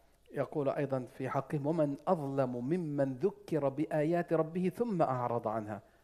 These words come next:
هذه النقطة، هذه النقطة هي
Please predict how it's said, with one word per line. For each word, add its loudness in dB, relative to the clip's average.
هذه 4
النقطة، 0
هذه 2
النقطة -4
هي 4